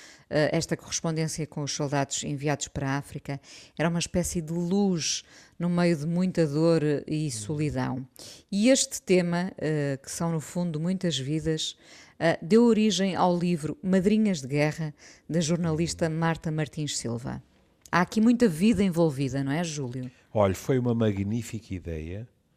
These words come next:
Speaker 2: para além de, na minha opinião, ser uma iniciativa, eh, profundamente justa.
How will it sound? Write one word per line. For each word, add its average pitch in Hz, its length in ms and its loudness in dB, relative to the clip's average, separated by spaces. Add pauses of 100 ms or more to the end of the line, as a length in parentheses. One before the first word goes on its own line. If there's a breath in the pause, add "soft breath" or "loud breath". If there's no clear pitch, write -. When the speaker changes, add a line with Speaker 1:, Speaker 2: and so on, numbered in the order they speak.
(400)
Speaker 2:
para 104 160 4
além 117 520 2
de, 113 200 -6
na 101 180 2
minha 123 240 2
opinião, 98 640 -4
ser 101 280 -6
uma 92 200 -6
iniciativa, 104 800 -8 (400 soft breath)
eh, 90 400 -6 (260)
profundamente 113 720 -6
justa. 90 420 -10